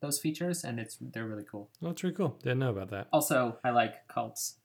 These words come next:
Speaker 1: because it's very easy to justify them being just hilariously inept.
Speaker 2: Right. And also, like, yeah, it's, they're people or they're humanoids, but they're indoctrinated, so there's really not much.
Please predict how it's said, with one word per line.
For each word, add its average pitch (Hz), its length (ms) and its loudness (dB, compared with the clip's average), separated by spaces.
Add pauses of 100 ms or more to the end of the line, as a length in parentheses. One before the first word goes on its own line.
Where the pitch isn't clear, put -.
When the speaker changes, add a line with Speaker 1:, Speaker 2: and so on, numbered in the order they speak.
Speaker 1:
because 113 440 -6
it's 117 160 -10
very 135 240 0
easy 123 340 -2
to 117 260 -4
justify 117 680 0
them 113 420 -4
being 113 480 -2
just - 380 -4 (400)
hilariously 117 760 -2
inept. 104 360 -8 (120)
Speaker 2:
Right. 113 380 2 (100)
And 185 160 6
also, 190 280 10
like, 147 200 8
yeah, 117 200 8
it's, 110 320 0 (180)
they're 139 220 6
people 156 560 2
or 123 320 6
they're 107 160 2
humanoids, 104 680 0
but 104 320 0 (400)
they're 123 360 4
indoctrinated, 104 880 2
so 110 120 -2
there's 101 200 -2
really 104 420 2
not 101 340 -4
much. 104 380 -4